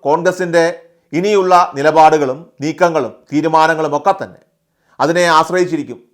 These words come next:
കാര്യങ്ങളുടെ നീക്കുപോക്ക്. ഈ ഒരു സാഹചര്യത്തിൽ ആലപ്പുഴ നിയമസഭാ മണ്ഡലം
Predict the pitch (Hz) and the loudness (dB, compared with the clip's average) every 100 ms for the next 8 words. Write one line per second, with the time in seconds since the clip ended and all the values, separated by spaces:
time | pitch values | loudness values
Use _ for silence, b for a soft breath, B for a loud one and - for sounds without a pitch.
0 | - 131 139 135 135 131 127 - 120 - | -2 0 0 -4 -4 -2 -4 -6 -16 -16
1 | 90 90 _ _ _ _ _ 139 180 185 | -18 -20 _ _ _ _ _ -2 0 0
2 | 180 170 180 185 170 185 - _ _ - | 2 2 2 0 -2 -8 -14 _ _ 0
3 | 143 165 170 170 170 170 175 170 165 165 | 2 2 0 -2 -4 -4 0 2 2 0
4 | 165 | 0